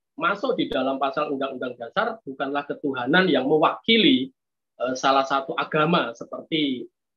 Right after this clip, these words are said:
yang didasarkan pada Piagam Jakarta berdasarkan ketuhanan dengan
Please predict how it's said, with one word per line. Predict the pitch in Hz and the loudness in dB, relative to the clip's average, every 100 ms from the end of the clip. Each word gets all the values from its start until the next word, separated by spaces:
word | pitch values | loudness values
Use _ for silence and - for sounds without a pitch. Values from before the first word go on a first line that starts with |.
| _ | _
yang | - 143 151 143 123 120 - - | -2 0 2 0 -4 -8 -12 -12
didasarkan | 139 123 123 175 170 160 143 | -8 -10 0 0 2 0 0
pada | 127 123 123 | -2 -2 -4
Piagam | - 143 - 131 123 | -2 -2 -2 -4 -4
Jakarta | 123 135 156 - 120 135 | -4 -2 -2 2 2 0
berdasarkan | - 117 113 110 120 - 123 - | -2 -6 -6 -6 -6 -4 -4 -6
ketuhanan | 135 135 123 127 147 | -6 -6 -4 -4 -2
dengan | 143 120 | -2 -8